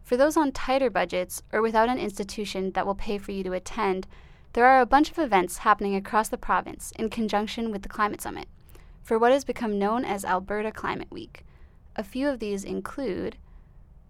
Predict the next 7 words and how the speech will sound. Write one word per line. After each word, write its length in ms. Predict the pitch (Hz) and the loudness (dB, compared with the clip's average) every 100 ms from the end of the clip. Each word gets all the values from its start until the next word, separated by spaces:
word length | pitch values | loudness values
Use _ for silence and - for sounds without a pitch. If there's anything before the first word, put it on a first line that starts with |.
| - | -20
from 320 | - 226 214 214 | -6 -2 -2 -2
September 520 | - - 254 254 240 | -8 -4 2 2 0
twentieth 640 | - 233 226 226 226 - | -2 -4 -2 -4 -6 -10
to 100 | - | -12
twenty-second, 800 | 202 214 196 196 233 277 339 320 - - - - | -8 -6 -4 -4 -4 2 2 2 -10 -20 -20 -14
Cultivating 600 | - 254 277 269 269 254 | -2 -2 0 0 0 -2
Connection, 640 | 240 208 - - - - | -4 -6 -6 -10 -10 -10